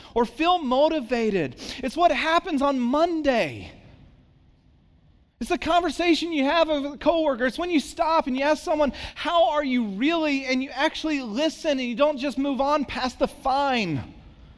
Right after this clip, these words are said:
It's when you take time out to take someone out to, to coffee and you just sit in here and you ask them questions all about their life because you actually genuinely care about them. What is it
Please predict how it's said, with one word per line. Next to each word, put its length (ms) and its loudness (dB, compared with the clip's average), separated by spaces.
It's 140 -10
when 100 2
you 80 -2
take 320 0
time 460 2
out 340 0
to 100 -4
take 280 -2
someone 400 0
out 400 0
to, 180 2
to 100 2
coffee 760 0
and 100 2
you 60 4
just 240 0
sit 240 2
in 160 0
here 300 2
and 120 0
you 120 2
ask 180 2
them 120 -6
questions 440 -2
all 320 2
about 300 -4
their 140 0
life 600 0
because 200 2
you 160 0
actually 500 2
genuinely 720 0
care 500 2
about 400 0
them. 320 -2
What 180 -4
is 160 0
it 160 -6